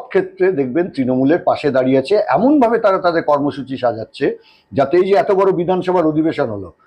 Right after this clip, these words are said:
একটা বাক্য বলেছেন বিরোধী দলনেতা তামান্না নিয়ে, কালীগঞ্জ নিয়ে? বলবেন কি করে? তার কারণ যার নুন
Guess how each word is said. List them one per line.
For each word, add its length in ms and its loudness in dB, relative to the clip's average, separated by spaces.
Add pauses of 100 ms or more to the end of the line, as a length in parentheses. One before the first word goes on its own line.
(280)
একটা 500 0 (120)
বাক্য 260 -2
বলেছেন 360 2 (100)
বিরোধী 280 2
দলনেতা 460 2
তামান্না 460 0
নিয়ে, 180 -4 (480)
কালীগঞ্জ 360 4 (100)
নিয়ে? 140 -4 (920)
বলবেন 340 4
কি 140 -2
করে? 220 -4 (500)
তার 80 2
কারণ 160 2
যার 240 4
নুন 240 2